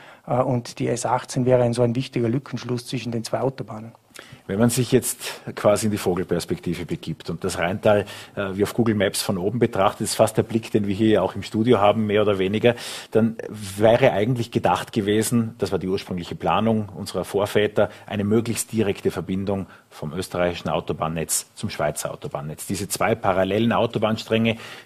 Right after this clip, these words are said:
Speaker 2: die dies und jenseits des Rheins verlaufen, äh, zu verbinden. Äh, die jetzige Variantenführung, Trassenführung der S achtzehn, die führt auf der bestehenden Straße vom ohnehin überlasteten Dornbirn Nordkno-, Dornbirn Südknoten, äh, nach Lustenau über,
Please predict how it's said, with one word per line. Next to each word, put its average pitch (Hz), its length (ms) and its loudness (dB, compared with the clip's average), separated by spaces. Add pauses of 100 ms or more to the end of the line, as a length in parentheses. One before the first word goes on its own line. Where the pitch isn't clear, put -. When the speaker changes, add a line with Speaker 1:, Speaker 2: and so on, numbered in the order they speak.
Speaker 2:
die 104 80 -2
dies 110 280 -2
und 98 80 -4
jenseits 101 420 0
des 90 200 -2
Rheins 90 260 -2
verlaufen, 90 640 0 (260)
äh, 90 140 -8
zu - 160 -8
verbinden. 95 640 -4 (400)
Äh, - 160 -2 (580)
die 113 80 0
jetzige 123 480 4
Variantenführung, 123 920 4
Trassenführung 120 840 0
der 101 120 4
S 98 140 0
achtzehn, 117 600 0 (300)
die 107 360 0
führt 117 420 2
auf 101 100 2
der 107 80 0
bestehenden 101 480 -2
Straße 104 500 0
vom 98 260 -4
ohnehin 104 300 0
überlasteten 95 680 -2
Dornbirn 95 540 -2
Nordkno-, 98 680 -4
Dornbirn 95 320 -2
Südknoten, 113 760 0 (260)
äh, 117 140 2
nach 104 260 0
Lustenau 123 680 6
über, 107 320 4